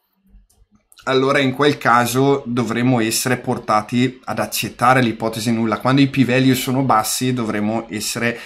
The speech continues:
portati a rifiutare l'ipotesi nulla. Quindi il, mm,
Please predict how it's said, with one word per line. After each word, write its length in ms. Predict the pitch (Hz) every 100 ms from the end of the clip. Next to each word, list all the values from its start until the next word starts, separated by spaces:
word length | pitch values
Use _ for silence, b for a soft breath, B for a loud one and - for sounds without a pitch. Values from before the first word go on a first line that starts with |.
| B B B _
portati 680 | 127 120 - 113 110 131 127
a 160 | 110 113
rifiutare 580 | 113 107 113 104 123 135
l'ipotesi 460 | 117 117 113 -
nulla. 340 | 117 117 113 95 B B B B B -
Quindi 500 | 156 156 135 135 135
il, 460 | 127 131 131 127
mm, 760 | 123 120 120 127 123 113 110